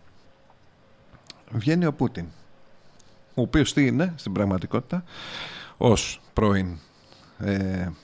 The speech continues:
μέλος K G B, και δεν ξέρω αν έχει σταματήσει ποτέ <laughs> να είναι τέτοιος άνθρωπος, αλλά δεν έχει σημασία, είναι και επικεφαλής τώρα. Ε, ουσιαστικά αποτελ-, α, ε, αποτελεί μια προσπάθεια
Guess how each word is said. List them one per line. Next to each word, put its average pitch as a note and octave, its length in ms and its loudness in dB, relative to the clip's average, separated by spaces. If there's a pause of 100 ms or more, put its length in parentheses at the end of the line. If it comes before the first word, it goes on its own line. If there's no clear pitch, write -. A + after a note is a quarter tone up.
(100)
μέλος G2+ 420 2
K G2+ 140 2
G F#2+ 180 2
B, C#3 120 4 (100)
και A2+ 100 -4
δεν G2 100 0
ξέρω G2 180 0
αν F#2 60 0
έχει F2+ 100 -6
σταματήσει - 400 -2
ποτέ - 480 2 (260)
<laughs> B2+ 120 2
να G#2 140 2
είναι G#2 200 0
τέτοιος G2+ 280 -2
άνθρωπος, D3 320 -2
αλλά A#2+ 100 4
δεν A2+ 100 4
έχει G#2 100 0
σημασία, G2 460 0 (220)
είναι A2 180 2
και A2+ 100 0
επικεφαλής G#2 800 0
τώρα. C#3 320 0 (640)
Ε, C3 540 4 (140)
ουσιαστικά C3+ 420 2
αποτελ-, D#3+ 440 2
α, C3 180 4
ε, A2+ 380 6
αποτελεί B2+ 400 4
μια G3 160 2
προσπάθεια F#3 800 2